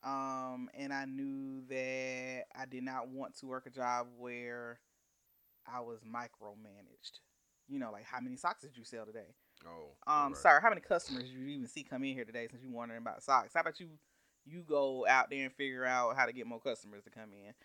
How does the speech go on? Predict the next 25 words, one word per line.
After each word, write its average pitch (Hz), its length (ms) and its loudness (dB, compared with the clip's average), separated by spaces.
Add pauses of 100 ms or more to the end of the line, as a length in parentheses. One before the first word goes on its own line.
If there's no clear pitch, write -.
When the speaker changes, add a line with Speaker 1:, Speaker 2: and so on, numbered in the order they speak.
(200)
Speaker 2:
Yeah. 78 80 -20 (120)
Speaker 1:
Um, 110 480 -6 (520)
and 135 140 -4
so 127 420 0
I 131 140 2
even 135 200 -4
had, 135 180 0
I 123 80 -2
remember 139 220 -2
I 139 60 2
had, 131 180 -4 (100)
I, 160 100 4 (240)
I 175 180 10
remember 135 380 0
I 135 100 4
got 127 240 4 (280)
fussed 143 360 -2
at 127 260 0
because 127 640 -6
I 117 160 -16
didn't 120 400 -8
clock 143 300 4
out 180 200 -2
for 147 100 -10
lunch. 196 480 -12